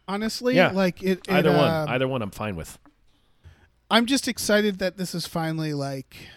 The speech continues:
Speaker 1: gotten to where it's
Speaker 2: Right, it, like, the
Speaker 1: supposed to
Speaker 2: series
Speaker 1: be.
Speaker 2: after, gosh, what, twenty-five years now?
Speaker 1: Yeah, of these failed films about this, like, it's like a dysto-, it's, you know, it's, these are classic, supposed to be, like, classic dystopian films,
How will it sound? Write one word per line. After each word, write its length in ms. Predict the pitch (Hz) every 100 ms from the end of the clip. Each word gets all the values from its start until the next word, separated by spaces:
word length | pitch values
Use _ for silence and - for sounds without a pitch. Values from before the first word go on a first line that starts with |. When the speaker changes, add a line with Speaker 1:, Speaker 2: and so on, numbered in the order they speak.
| _ -
Speaker 1:
gotten 280 | 196 160 151
to 100 | 147
where 220 | 135 127
it's 360 | 135 - - 156
Speaker 2:
Right, 200 | 220 143
it, 100 | 165
like, 120 | 170 -
the 80 | 156
Speaker 1:
supposed 100 | -
to 40 |
Speaker 2:
series 380 | 196 190 165 -
Speaker 1:
be. 60 | _ -
Speaker 2:
after, 460 | 151 - 156 123 - _ _ - -
gosh, 540 | 151 120 92 - -
what, 280 | 123 98 -
twenty-five 600 | - 120 135 127 127 120
years 340 | 113 127 135 143
now? 320 | 139 139 139 _ _ _ _ _ -
Speaker 1:
Yeah, 280 | 202 226 147
of 160 | 185 185
these 200 | 208 -
failed 460 | - 196 196 180 - - -
films 400 | - 202 196 170
about 180 | 165 160
this, 180 | 151
like, 260 | 160 151 _ _ _ _ _ _ _ _ _ _ -
it's 140 | 190
like 140 | 233 214
a 80 | 208
dysto-, 500 | 220 - - 214 208
it's, 240 | 202 -
you 140 | 214 196
know, 160 | 117
it's, 240 | 143 - -
these 260 | 180 208 220
are 160 | 202
classic, 540 | 180 - 202 208 196 -
supposed 320 | - 208 269
to 40 |
be, 60 | 240
like, 140 | 196
classic 420 | - 180 180 175 -
dystopian 560 | 156 - 156 156 147
films, 460 | - 139 135 131